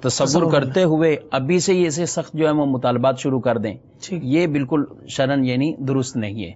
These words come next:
Speaker 2: ٹھیک۔
Speaker 1: اور ہاں، البتہ انتقال ہو تو اس کے بعد بالکل وہ ورثہ کا حق بنتا ہے،
Speaker 2: بنتا ہے۔
Speaker 1: ان کی طرف ملکیت کا سلسلہ جاتا ہے۔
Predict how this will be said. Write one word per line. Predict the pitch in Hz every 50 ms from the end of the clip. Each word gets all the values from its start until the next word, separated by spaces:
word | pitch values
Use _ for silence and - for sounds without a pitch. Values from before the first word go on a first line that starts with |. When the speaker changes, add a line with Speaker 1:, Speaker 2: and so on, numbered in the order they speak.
| - - - -
Speaker 2:
ٹھیک۔ | - 135 151 - - - - - - - - - - - - _ - -
Speaker 1:
اور | - - 131 135 123 120
ہاں، | 123 123 143 160 170
البتہ | 165 151 131 127 123 - 139
انتقال | 127 127 123 113 - 160 - 196 190 190 190
ہو | 185 185
تو | 156 165
اس | 139 -
کے | - 151
بعد | 135 135 135 135
بالکل | 127 123 120 113 104 147 147 151 143 127
وہ | 127 131 123
ورثہ | 123 135 131 123 - 147
کا | 147 143 - 143 139 135 127 131 139
حق | 127 - 135
بنتا | 131 127 123 - 139 135
ہے، | 131
Speaker 2:
بنتا | 131 139 143
ہے۔ |
Speaker 1:
ان | 131 135 123
کی | 135 123
طرف | 104 127 123 127
ملکیت | 120 117 113 107 - 131 123 107 -
کا | 123 135 160 165
سلسلہ | 151 - 131 120 - - 123 135 156 151 160 143
جاتا | 123 117 107 - - 110 - 107
ہے۔ | - -